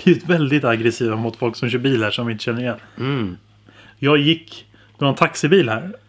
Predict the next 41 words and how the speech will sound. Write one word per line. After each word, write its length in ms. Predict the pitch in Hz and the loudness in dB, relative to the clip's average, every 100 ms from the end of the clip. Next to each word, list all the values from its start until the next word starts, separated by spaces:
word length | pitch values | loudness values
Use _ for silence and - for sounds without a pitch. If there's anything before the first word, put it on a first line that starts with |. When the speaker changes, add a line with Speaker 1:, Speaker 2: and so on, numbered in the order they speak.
| - 131 | 2 4
Speaker 1:
<clears throat> 300 | 143 135 - | 4 2 -2
en 100 | 127 | 0
morgon 300 | 123 120 120 | 2 2 0
när 80 | 120 | -4
jag 140 | 113 | -2
kom. 220 | 143 107 - | -2 -2 -6
Speaker 2:
Ja. 260 | 113 113 117 - - - _ - - - _ _ _ - | -2 -2 -4 -12 -20 -20 _ -20 -20 -20 _ _ _ -4
Speaker 1:
Det 160 | 139 | 2
var 140 | 202 214 | 4 6
ni, 280 | 208 196 - | 4 2 0
när 160 | 185 | 2
vi 120 | 185 180 | 4 4
hade 120 | 170 | 4
varit 120 | 165 | 2
i 40 | |
Tullinge 340 | 151 165 175 160 | 2 2 4 2
så 60 | |
var 80 | 147 | 2
det 40 | 147 | -2
strömavbrott, 480 | - 135 135 147 | 0 0 2 0
så 80 | - | 0
måste 160 | 147 139 | -2 -2
det 40 | |
vara 60 | 113 | -4
på 120 | 175 | 0
onsdagen. 500 | 156 139 - 113 113 - _ | 0 0 -2 -4 -4 -12 _
Så 140 | - 139 | -12 -6
kom 160 | 147 | -2
jag 100 | 135 | -2
tillbaka 400 | 127 143 143 127 | 0 0 0 -2
typ 160 | 110 107 | -2 -4
klockan 480 | 123 113 117 113 113 _ _ _ _ _ _ | -4 -4 -4 -4 -10 _ _ _ _ _ _
halv 260 | - 139 127 | 0 2 2
nio. 340 | 135 131 220 220 _ _ _ | 2 2 0 -2 _ _ _
Då 100 | 147 | -4
står 180 | - 208 | 2 2
en 80 | - | 2
taxibil 500 | 202 - 190 214 127 | -2 -2 -2 0 0
här 120 | 220 | -2
nere. 220 | 113 - - _ - | -4 -10 -20 _ -14
Speaker 2:
Jaha. 280 | 110 151 | -12 -12